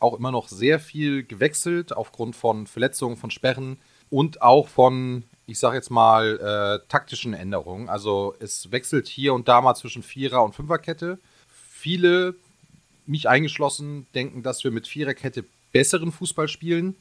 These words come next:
Aber das kann halt auch inzwischen mehr so ein, so ein gefühltes Ding sein,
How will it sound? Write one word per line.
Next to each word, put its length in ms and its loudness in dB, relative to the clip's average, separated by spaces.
Aber 220 6
das 200 -2
kann 280 0
halt 220 0
auch 400 2
inzwischen 920 -8
mehr 180 0
so 140 -2
ein, 180 -4
so 80 -8
ein 80 -12
gefühltes 460 -4
Ding 160 -6
sein, 380 -2